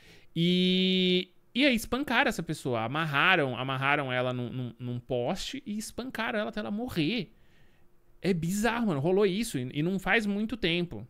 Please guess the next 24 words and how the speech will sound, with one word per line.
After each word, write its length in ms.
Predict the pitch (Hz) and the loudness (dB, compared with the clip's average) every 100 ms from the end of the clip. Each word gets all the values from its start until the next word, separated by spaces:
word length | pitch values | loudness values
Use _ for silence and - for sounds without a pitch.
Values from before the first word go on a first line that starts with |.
| - - | -18 -20
Foi, 160 | - 127 | -8 -8
acho 140 | 143 | -6
que 80 | 139 | -6
é 20 | |
de 80 | 135 | -6
uma, 240 | 127 - - - _ | -6 -8 -14 -20 _
foi 160 | 156 | 4
recente 400 | 196 240 202 247 | 4 2 0 0
essa 140 | 208 147 | -2 -2
parada. 400 | 131 117 101 - _ - | -2 -4 -10 -18 _ -6
Foi 80 | 127 | 0
recente 280 | 165 247 254 | 2 2 0
não, 120 | 160 | 0
assim, 140 | 131 | -2
vai 160 | 120 120 | -2 -2
fazer, 220 | 139 135 | -2 -4
sei 120 | 135 131 | -2 -4
lá, 140 | 107 | -4
tipo, 140 | - | -8
umas 180 | 110 113 | -10 -8
coisas 180 | 131 123 | -6 -6
uns 140 | 120 | -4
dez 280 | 131 135 123 | -2 -2 -2
anos. 380 | 131 120 101 | -4 -4 -8